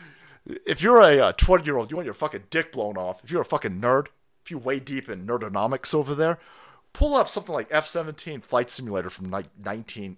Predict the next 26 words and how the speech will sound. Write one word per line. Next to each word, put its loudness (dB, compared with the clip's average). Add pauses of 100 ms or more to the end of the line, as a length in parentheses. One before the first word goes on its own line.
eight, -10
nineteen -4
eighty-nine. 0
Get, -6
or -6
get, -8
like, -10
F -8
fifteen -14
or -10
something -10
like -12
this. -10
The -12
fucking, -8 (680)
man, 6
the 2
manual 4
for -4
that 6
motherfucker 2
looked -4
like 0
a 0
phone 6
book. -4